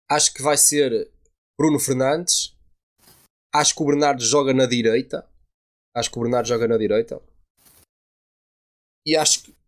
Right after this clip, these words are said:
jogando num quatro três três, acho que será, ahm, será o, o, lá está, o Bruno, no, o meio campo com o, o Ruben Neves, Bruno Fernandes, e eu apostaria num, no William, no William.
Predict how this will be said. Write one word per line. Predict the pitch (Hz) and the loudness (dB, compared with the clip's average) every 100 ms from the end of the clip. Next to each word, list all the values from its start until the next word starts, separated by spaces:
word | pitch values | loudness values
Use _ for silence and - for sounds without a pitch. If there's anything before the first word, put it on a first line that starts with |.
| _ 135 | _ -4
jogando | 156 160 156 | 0 2 2
num | 156 | 0
quatro | 156 151 - | 0 -2 0
três | 151 147 | 0 0
três, | - 151 151 - - _ | 0 0 2 0 -2 _
acho | - 143 - - | -4 -2 -2 -2
que | - 139 | -2 0
será, | - 143 135 139 135 120 - | 2 2 0 -2 -4 -4 -4
ahm, | 131 127 127 127 127 127 127 120 - _ _ _ _ - - - - _ - | -4 -2 -2 -4 -4 -8 -10 -14 -20 _ _ _ _ -20 -20 -20 -20 _ -2
será | - 143 135 131 | 0 0 0 0
o, | 127 | -2
o, | 123 143 117 131 | -2 -4 -4 -4
lá | |
está, | 131 117 | -2 -2
o | 104 | 0
Bruno, | 135 143 | -2 0
no, | 135 135 | 0 0
o | 135 | 0
meio | 135 131 | 0 0
campo | 131 123 | -2 -2
com | 135 | -4
o, | 123 117 110 107 101 120 113 | -4 -4 -4 -4 -4 -2 0
o | 110 | -2
Ruben | 139 131 120 | 0 0 0
Neves, | 127 135 131 - - _ _ _ - - | 0 0 -2 -6 -8 _ _ _ -16 -4
Bruno | 131 135 | 0 0
Fernandes, | 131 120 117 117 113 - | -2 -2 -2 -2 -2 -2
e | 143 | 0
eu | 160 | 0
apostaria | 160 - 156 147 147 | 0 0 0 2 2
num, | 143 135 131 | 2 0 0
no | 139 | 2
William, | 131 123 113 101 90 - - | 2 2 2 2 -2 -8 -8
no | 117 117 | -4 0
William. | 117 135 147 147 | 2 2 2 2